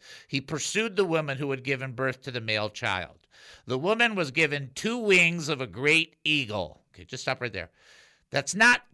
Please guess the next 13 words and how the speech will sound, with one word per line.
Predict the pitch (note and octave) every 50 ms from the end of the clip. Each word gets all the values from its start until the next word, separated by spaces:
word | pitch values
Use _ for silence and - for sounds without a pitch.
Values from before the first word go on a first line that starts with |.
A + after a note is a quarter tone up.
| _ _ -
put | - - - E4+ D#4+
on | A3 F3 C#3+
an | B2+ B2
eagle. | A#2+ A2+ A#2 G#2+ B2 C3 C#3 C#3
The | C3+ C3 C3 B2+
woman | C3 C#3+ F3 F#3+ F#3 F3 E3
was | D3 C#3+ B2
given | A#2 A2 A#2+ - A3+ B3 A3+ F#3+ E3 D3+
two | C3+ - C#3+ C3
wings | A#2+ A#2 A2+ G#2+ G#2 G#2
of | F#2+ F#2
an | F#2
eagle, | E2+ E2 D#2 - -